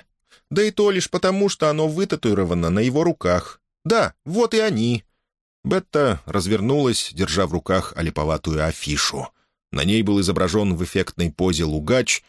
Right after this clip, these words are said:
одетый в один только странный короткий килт. Его тёмно-гранатовую,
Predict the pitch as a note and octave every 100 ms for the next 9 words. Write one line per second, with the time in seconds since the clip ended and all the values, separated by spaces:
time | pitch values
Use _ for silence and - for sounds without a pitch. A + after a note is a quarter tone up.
0 | - E2 F2 G#2+ D#2+ F2 F2 F2 F2 E2
1 | E2 - E2 E2 D#2+ D#2 C2+ - D2+ D2
2 | - D2+ - D#2 D2 C#2+ - - _ _
3 | _ _ - G2+ B2+ D3 C#3+ C3 C3 C3+
4 | C#3+ B2 G2+ G#2+ F#2 C#2